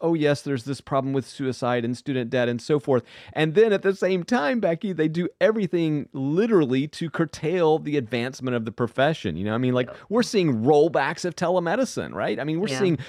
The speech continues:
Speaker 1: you know, increased scrutiny over what vet techs can do in the clinic, registered
Speaker 2: Yep.
Speaker 1: vet techs in the clinics. I mean, it's like, guys, you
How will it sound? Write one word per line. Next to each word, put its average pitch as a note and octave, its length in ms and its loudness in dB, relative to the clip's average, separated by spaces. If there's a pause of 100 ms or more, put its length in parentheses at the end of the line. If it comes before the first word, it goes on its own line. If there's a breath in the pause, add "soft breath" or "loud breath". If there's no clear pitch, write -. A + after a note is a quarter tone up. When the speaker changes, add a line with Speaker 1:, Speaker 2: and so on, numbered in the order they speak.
(100)
Speaker 1:
you E3+ 100 2
know, C#3+ 140 6 (220 loud breath)
increased F#3 500 2
scrutiny F#3 460 0
over E3+ 200 4
what D3+ 280 2
vet B2 300 -2
techs - 300 -6
can F3 200 -2
do F#3+ 300 0
in F3+ 180 -2
the F3 60 -2
clinic, B3+ 400 -2
registered A#3 440 0
Speaker 2:
Yep. - 60 -2
Speaker 1:
vet G#3+ 160 2
techs A3+ 320 -4
in G#3+ 60 -4
the G#3+ 80 -4
clinics. D4+ 380 -6
I F3 100 -6
mean, F3 120 -2
it's D#3 120 -8
like, D#3+ 180 -4 (460 loud breath)
guys, C3+ 560 2
you C#3+ 140 2